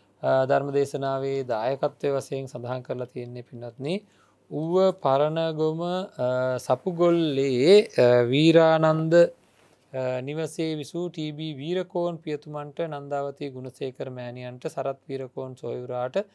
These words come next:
අ, දඹවින්න චන්ද්‍රසිරි නිවසේ විසූ මාලිනී වීරකෝන් සොහොයුරියට සහ එම් එම් රණසිංහ සොහොයුරාට මෙන්ම දෙපාර්ශ්වයේම මිය පරලෝ යන්නට යෙදුණ සියලුම ඥාතීන්ට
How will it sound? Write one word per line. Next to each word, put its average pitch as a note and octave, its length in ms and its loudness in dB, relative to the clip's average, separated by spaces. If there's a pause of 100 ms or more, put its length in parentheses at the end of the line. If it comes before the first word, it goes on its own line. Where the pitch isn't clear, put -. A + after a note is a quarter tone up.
(500)
අ, C3 80 -4 (240)
දඹවින්න E3 560 -2
චන්ද්‍රසිරි D#3+ 760 -6
නිවසේ D3+ 380 -8
විසූ D3 200 -6
මාලිනී C#3 400 -8
වීරකෝන් C3+ 480 -8
සොහොයුරියට B2+ 580 -8
සහ - 160 -14 (840)
එම් D#3 180 -2
එම් F3+ 140 -2
රණසිංහ D#3 500 -4
සොහොයුරාට C#3+ 580 0
මෙන්ම C3+ 220 -8 (100)
දෙපාර්ශ්වයේම C3+ 680 -4
මිය C#3 180 -10
පරලෝ C3+ 320 -2
යන්නට C3 240 -10
යෙදුණ C#3+ 240 -6 (480)
සියලුම D#3+ 300 -2
ඥාතීන්ට C#3 960 -2